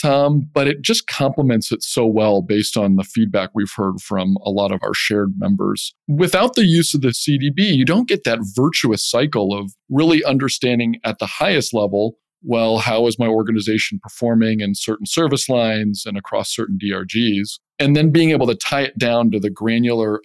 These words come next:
analytics that Phrase Health is able to provide. And then after doing some improvement cycles with the sorts of tools of alerts and order sets and documentation templates, for example, that Phrase Health helps monitor,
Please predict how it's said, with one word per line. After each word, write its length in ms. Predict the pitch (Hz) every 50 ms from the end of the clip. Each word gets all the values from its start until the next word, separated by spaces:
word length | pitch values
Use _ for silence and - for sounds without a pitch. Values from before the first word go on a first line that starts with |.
| _ 120
analytics 560 | 113 107 104 117 175 247 240 139 117 - -
that 120 | 120 - -
Phrase 340 | - - 110 104 104 -
Health 200 | - 104 98 98 -
is 100 | - - - -
able 180 | 113 107 107 101
to 60 | 95
provide. 560 | - 113 107 92 101 92 92 95 98 104 123 131 - _ -
And 180 | 127 135 131
then 340 | 135 190 233 240 180 156 156 -
after 340 | 131 131 139 - - 139
doing 400 | 117 117 - 143 180 247 277 233
some 240 | - - - 113 107
improvement 480 | 101 98 - - 113 107 95 104 95 -
cycles 600 | - 101 101 98 - 104 101 113 135 - - - _
with 420 | 120 110 110 123 120 123 - -
the 120 | - 117 98
sorts 320 | - - 127 113 - -
of 100 | 104 - -
tools 640 | - - 127 117 117 113 110 107 107 104 - - - -
of 120 | 104 98
alerts 500 | 101 98 104 113 113 110 110 - - -
and 100 | 98 98 98
order 240 | - 110 107 117 113
sets 400 | - - 107 104 104 - - -
and 80 | 95
documentation 720 | - 101 98 - - 110 101 98 - 120 113 113 - - 98
templates, 360 | - 110 98 - 107 107 - -
for 140 | - 107 104
example, 440 | 95 - - 98 104 - - 113 110
that 120 | 107 101
Phrase 320 | - - - 110 113 113 -
Health 160 | 107 95 95 -
helps 220 | 113 104 - - -
monitor, 480 | - 117 131 151 123 95 101 98 101